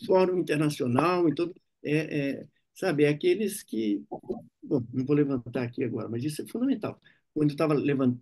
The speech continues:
eu tava me referindo à questão do racismo no interior da África, que é um problema, mas não é o problema africano hoje.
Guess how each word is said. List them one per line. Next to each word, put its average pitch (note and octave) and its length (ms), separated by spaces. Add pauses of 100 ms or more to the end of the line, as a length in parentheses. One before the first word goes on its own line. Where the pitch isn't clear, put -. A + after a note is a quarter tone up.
eu C#3 240
tava C3 420
me B2 160
referindo D3 560
à C#3+ 160
questão C#3+ 300
do C3+ 80
racismo E3+ 380
no F#3 80
interior F#3 480
da B2+ 240
África, - 280
que - 140
é C#3+ 40
um C#3 80
problema, E3 360
mas A#3+ 140
não B3 160
é A#3 240
o A3 320
problema E3+ 460
africano B3 400
hoje. D#3 240